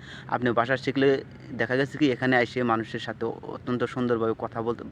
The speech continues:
কথাবার্তা বলতে পারবেন। হ্যাঁ, মানুষের সাথে কমিউনিকেশন করা আপনার জন্য সহজ মানে যে হয়ে যাবে। আপনি এখানে স্থায়ীভাবে থাকতে চান, যে যেই পারপাসে আসতে চান, আপনারা ভাষা শেখেন। ভাষা শেখা অত্যন্ত একটা জরুরি একটা বিষয়। তো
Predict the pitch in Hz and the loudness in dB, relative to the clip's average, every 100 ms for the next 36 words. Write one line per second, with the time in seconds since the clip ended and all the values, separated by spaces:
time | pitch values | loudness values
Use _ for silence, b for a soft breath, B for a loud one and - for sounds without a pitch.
0 | - 113 110 113 117 113 120 120 113 107 | -8 -4 -2 -2 -4 0 0 0 0 0
1 | 113 127 B B B B B B - 139 | -2 -4 B B B B B B -4 2
2 | 139 117 113 113 123 120 120 131 123 120 | 2 4 0 0 -4 -2 -2 0 0 0
3 | 113 123 120 123 120 113 113 117 - 135 | -2 -2 2 0 0 -2 -2 -4 -2 0
4 | 139 - - - - 110 113 110 120 120 | 0 -4 -16 -16 -12 -2 0 2 2 2
5 | 104 95 - - - B B - 107 113 | 0 -4 -16 -20 -20 B B -8 -2 2
6 | 117 113 - 120 - 117 117 117 117 117 | 2 0 -6 -10 -2 -2 0 0 2 2
7 | 113 117 - 110 117 135 175 170 151 170 | 2 -2 -6 -4 -2 2 4 6 8 6
8 | - 135 127 127 139 120 120 110 131 - | 6 4 4 4 4 2 0 0 0 0
9 | 113 110 110 101 98 127 - 117 123 143 | -2 0 -2 -2 -2 -4 -4 -4 -2 -2
10 | - B B B B 107 127 127 120 117 | -4 B B B B -2 0 0 0 0
11 | 113 - 135 143 139 - 123 110 110 120 | 0 -2 0 4 2 2 -4 -2 2 4
12 | 120 131 131 120 - 117 120 127 143 165 | 4 2 0 -2 -4 -4 -2 0 0 -2
13 | B B B B B - - - B B | B B B B B -18 -20 -20 B B
14 | B B B B B B - - | B B B B B B -18 0